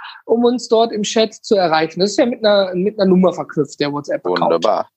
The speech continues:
Speaker 1: Du musst nichts machen, du brauchst nur WhatsApp dafür. Und dann kommt auch
Speaker 2: Perfekt.
Speaker 1: oben, dieser Chat ist verschlüsselt sowieso. Und ich meine, da streiten und diskutieren sich ja die Geister am Ende des Tages.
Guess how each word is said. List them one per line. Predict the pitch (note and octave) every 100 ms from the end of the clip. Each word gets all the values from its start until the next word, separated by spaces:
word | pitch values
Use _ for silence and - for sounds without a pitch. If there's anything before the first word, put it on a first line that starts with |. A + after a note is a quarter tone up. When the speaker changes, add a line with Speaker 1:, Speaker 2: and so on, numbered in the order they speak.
| _ _ _ _ _
Speaker 1:
Du | -
musst | A#3+ C#4+ D4
nichts | F4 -
machen, | D#4 E4 E4+
du |
brauchst | C#4 C#4 D4+
nur | D4
WhatsApp | C#4+ C4 F#3 F3
dafür. | D3+ - C#3+ B2+
Und | D#3+
dann | E3+
kommt | A3+ B3+ B3+
auch |
Speaker 2:
Perfekt. | A3+ A3+ C4+
Speaker 1:
oben, | C4+ A3+
dieser | B3+ B3 A#3+
Chat | - B3+ B3+
ist | A3+ -
verschlüsselt | F#3+ - D4 F4+ D#4+
sowieso. | C4+ A3 G3+ A#3 F4 A4+ - - - - -
Und | - A3 A3+ A3
ich | G3 G3+
meine, | A3 A3
da |
streiten | G3 - A3+ C4 B3+
und | A3+
diskutieren | A3 - - B3 C4
sich | A#3 A3
ja | A3
die | F#3
Geister | F3 A3 B3 - C4+
am | A3+
Ende | A3 A#3
des | A3 G#3+
Tages. | A3+ A3+ A3+ A#3+ B3